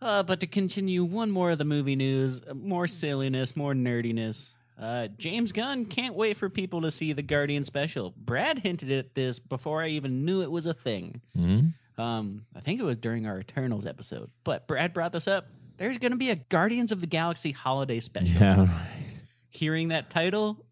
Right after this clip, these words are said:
Speaker 1: immediately triggers my Star Wars brain, like, "Oop, holiday special. Ugh."
Speaker 2: Well, but
Speaker 1: Collar tug.
Speaker 2: Well, I wouldn't tug your collar, because here's a big difference. Guardians of the Galaxy is set in a universe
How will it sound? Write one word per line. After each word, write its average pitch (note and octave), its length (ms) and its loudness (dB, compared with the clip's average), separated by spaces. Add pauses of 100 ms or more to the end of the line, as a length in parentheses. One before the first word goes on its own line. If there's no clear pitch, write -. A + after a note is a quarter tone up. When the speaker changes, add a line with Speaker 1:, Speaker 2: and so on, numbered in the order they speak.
(120)
Speaker 1:
immediately D#3+ 580 4
triggers C3 440 0
my B2+ 160 2
Star B2 260 0
Wars A2+ 240 0
brain, G#2+ 380 -4
like, G#2 280 -8 (120)
"Oop, A3+ 240 -6
holiday C3 400 0
special. A#2+ 600 -4
Ugh." G3+ 420 -4 (400)
Speaker 2:
Well, F3 300 12
but B2+ 240 10
Speaker 1:
Collar D3+ 220 6
tug. D3 380 2 (280)
Speaker 2:
Well, B2 280 8
I G#3+ 120 6
wouldn't D4 280 4
tug G3 200 8
your A#2+ 160 4
collar, F#3+ 320 8
because A2+ 500 6
here's F#3 320 10
a C#3 60 6
big A2+ 240 6
difference. G#2+ 540 4 (380)
Guardians C#3+ 280 10
of C#3 60 8
the C3 60 8
Galaxy A2 640 8
is E2+ 160 4
set G#2+ 460 6
in F#2 420 8
a F#2+ 100 4
universe F2+ 680 8